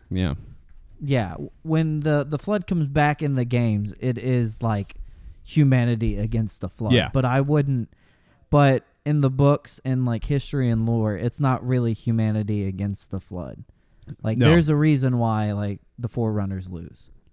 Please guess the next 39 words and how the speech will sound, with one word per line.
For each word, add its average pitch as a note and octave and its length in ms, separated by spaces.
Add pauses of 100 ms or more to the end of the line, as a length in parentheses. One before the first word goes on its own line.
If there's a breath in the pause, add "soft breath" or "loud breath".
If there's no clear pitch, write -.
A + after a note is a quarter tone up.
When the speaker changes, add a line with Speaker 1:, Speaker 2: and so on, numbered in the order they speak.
(160)
Speaker 1:
Yeah. G2 260 (140)
Speaker 2:
Um, - 440
Speaker 1:
I G#3 120
just D#3+ 140
thought D3 140
it B2+ 40
was A#2 100
pretty A#2+ 220
Speaker 2:
but B2+ 120
I'm C#3 120
Speaker 1:
cool, A#2+ 80
Speaker 2:
not, G#2+ 160
Speaker 1:
like, G2+ 220
Speaker 2:
yeah. A2 180
Speaker 1:
looking C3+ 400
forward A#2 560
to G#2+ 100
the F2+ 100
games, F#2 440
like A2 160
that G2+ 200
line G2+ 440
that E2+ 160
humanity G2+ 600
Speaker 2:
Yeah. E2+ 40 (160)
Speaker 1:
did G2+ 320
defeat - 440
the F2+ 80
flood E2 340
initially, D2 580 (420 loud breath)
and A2 160
then G2+ 180
we G2+ 120
end F#2 160
up D#2 140
dealing F#2 320
with F2+ 140
the F#2 80
flood G2+ 400